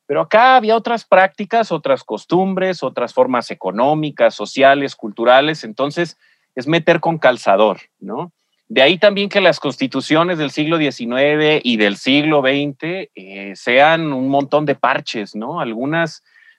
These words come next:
tienen una cantidad brutal de artículos, en fin. Entonces, el largo recorrido de dos siglos, ¿no? De colonia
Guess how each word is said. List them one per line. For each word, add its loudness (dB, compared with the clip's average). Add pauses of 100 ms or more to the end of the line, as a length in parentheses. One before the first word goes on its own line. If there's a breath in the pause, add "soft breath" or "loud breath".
tienen -4
una -2
cantidad 0
brutal -2
de 2
artículos, -4
en -12
fin. -6 (320)
Entonces, -4
el 2
largo 2
recorrido -2
de -2
dos -2
siglos, -4
¿no? -4
De -4
colonia 2